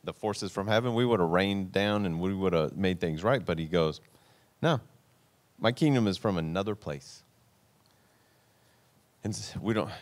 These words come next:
you probably shouldn't get into it today, but, like, when people get all jacked up about fighting for God's kingdom,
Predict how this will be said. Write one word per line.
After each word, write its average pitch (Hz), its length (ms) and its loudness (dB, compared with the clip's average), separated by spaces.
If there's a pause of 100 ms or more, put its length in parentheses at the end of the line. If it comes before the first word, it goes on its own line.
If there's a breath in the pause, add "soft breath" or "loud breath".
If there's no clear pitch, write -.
you 87 100 -8
probably 78 240 -4
shouldn't 87 260 -6
get 85 140 0
into 87 240 0
it 82 100 -4
today, 95 340 2
but, 87 200 -2
like, 87 160 0
when 90 140 -2
people 110 260 -4
get 101 140 2
all 90 220 4
jacked 87 480 0
up 92 160 0
about 82 380 0
fighting 82 320 -4
for 92 140 -10
God's 85 260 -2
kingdom, 101 460 -4